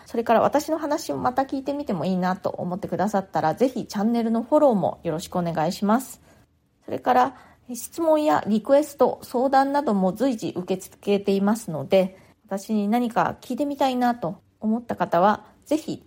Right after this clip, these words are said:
あの、コメント欄からか、私のプロフィールのところに質問できるリンクというのを貼っていますので、どちらからでもOKですので、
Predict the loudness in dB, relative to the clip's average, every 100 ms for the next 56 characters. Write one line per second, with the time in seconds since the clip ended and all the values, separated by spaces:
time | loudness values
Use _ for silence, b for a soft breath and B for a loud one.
0 | _ -14 -14 -10 -2 0 0 0 0 0
1 | 0 -4 0 0 0 B B B -2 -2
2 | 0 0 4 4 2 2 2 4 4 4
3 | 2 0 -2 0 0 0 0 0 -4 -10
4 | -4 -2 0 0 2 0 0 -2 -4 -4
5 | -2 -2 -8 -8 -2 0 0 -2 -6 -2
6 | -2 -2 -8 0 0 2 2 2 2 0
7 | -4 -8 -8 -8 -8 0 0 0